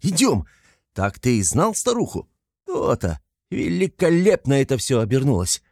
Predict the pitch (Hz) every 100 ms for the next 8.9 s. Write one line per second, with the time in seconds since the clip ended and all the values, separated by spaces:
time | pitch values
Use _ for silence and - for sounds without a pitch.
0 | _ _ _ _ _ 87 85 80 - 143
1 | 101 76 76 71 - 110 90 95 98 139
2 | 131 78 76 - _ _ _ _ _ _
3 | _ - 110 95 104 - 113 113 120 104
4 | 73 67 - _ _ 80 80 76 69 73
5 | - 73 65 - _ _ _ _ _ _
6 | _ _ - - 117 90 - 85 80 85
7 | 87 - 120 123 117 127 123 143 147 117
8 | 101 92 87 87 101 117 135 98 78